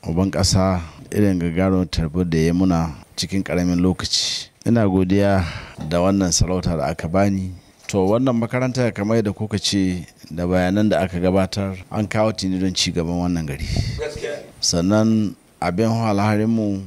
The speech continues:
Speaker 1: da bugun gabanmu, wannan makaranta ta fara aiki. Ah, kamar yadda shi uban ƙasa ya ce, akwai aiki gabanka har yanzu. Aikin da a gabanka, gwamnatin jiha ta kawo kaya na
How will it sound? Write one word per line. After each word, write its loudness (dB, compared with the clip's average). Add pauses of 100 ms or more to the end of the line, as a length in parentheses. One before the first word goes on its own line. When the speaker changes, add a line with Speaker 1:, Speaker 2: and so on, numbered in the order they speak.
Speaker 1:
da -10
bugun 2
gabanmu, 0 (220)
wannan 2
makaranta 0
ta -6
fara 0
aiki. 0 (380)
Ah, 2
kamar 0
yadda 2
shi 0
uban 2
ƙasa 2
ya 4
ce, 0 (300)
akwai -2 (100)
aiki -2
gabanka 0
har 2
yanzu. -2 (400)
Aikin 0
da -2
a 0
gabanka, -2 (140)
gwamnatin 2
jiha 2
ta -4
kawo 0
kaya -2 (520)
na -4